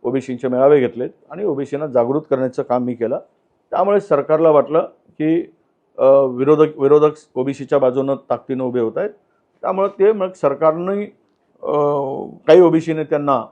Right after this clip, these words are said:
समाजाच्या, अ, क-, कार्यकर्त्यांना पुढे करून तो विषय हायजॅक करायचा प्रयत्न केला. मुळात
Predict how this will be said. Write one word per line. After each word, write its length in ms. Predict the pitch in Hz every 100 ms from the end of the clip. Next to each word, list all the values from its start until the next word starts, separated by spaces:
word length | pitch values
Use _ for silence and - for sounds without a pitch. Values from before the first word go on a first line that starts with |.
| _
समाजाच्या, 380 | 131 135 131 143
अ, 580 | 143 117 135 131 127 123
क-, 420 | - - 127 120
कार्यकर्त्यांना 500 | 131 127 127 - 135
पुढे 240 | 127 143 165
करून 260 | 143 123 - _ _ _ _
तो 80 | 214
विषय 300 | 180 156 190
हायजॅक 400 | 139 139 156 156
करायचा 280 | 131 131 202
प्रयत्न 320 | 143 107 104
केला. 180 | 98 73 _ _ _ 120
मुळात 220 | 135